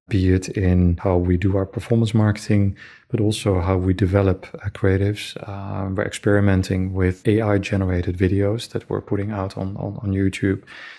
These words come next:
that are very tailored to very specific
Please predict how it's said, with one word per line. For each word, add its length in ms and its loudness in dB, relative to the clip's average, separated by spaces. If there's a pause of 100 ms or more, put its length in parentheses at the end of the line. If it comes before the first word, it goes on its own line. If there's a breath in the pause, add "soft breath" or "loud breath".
that 120 0
are 60 4
very 260 4
tailored 540 0
to 240 -8
very 260 0
specific 720 -4